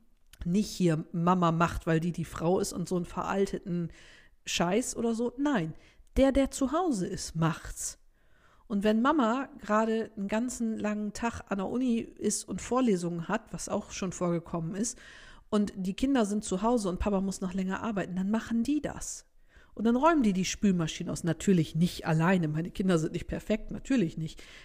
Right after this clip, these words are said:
Ich muss die wirklich per WhatsApp anleiten, dass ich sag, „So, passt auf, geht duschen, gebt dem Hund was zu fressen, räumt die Spülmaschine aus, das dreckige Geschirr wieder ein.“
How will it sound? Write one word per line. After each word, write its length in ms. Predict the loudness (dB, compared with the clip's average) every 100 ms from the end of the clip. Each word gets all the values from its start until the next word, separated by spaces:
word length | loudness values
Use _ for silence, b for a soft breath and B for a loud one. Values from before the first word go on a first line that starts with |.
| B
Ich 160 | -2 0
muss 220 | 0 2
die 180 | 0 2
wirklich 400 | 0 -2 -4 -4
per 180 | -2
WhatsApp 420 | 0 -2 -4 -4 0
anleiten, 480 | 0 0 -4 -6
dass 160 | -8 -8
ich 140 | -8
sag, 140 | -8 -6
„So, 260 | 0 2
passt 380 | 0 -4 -10 -2
auf, 280 | 2 2 -2 B B B B -2
geht 240 | -2 2
duschen, 560 | 0 2 0 -2 -4 -10 -2
gebt 220 | 0 2
dem 120 | 2
Hund 200 | 2 2
was 160 | -2 -2
zu 100 | -6
fressen, 540 | -2 0 0 -2 -4
räumt 280 | -2 -4 -2
die 60 |
Spülmaschine 640 | -4 0 0 0 -2 -4 0
aus, 260 | 2 0
das 140 | -2 -4
dreckige 360 | -4 -2 -2
Geschirr 280 | -4 -2 -2
wieder 200 | -2 -2
ein.“ 260 | -2 -2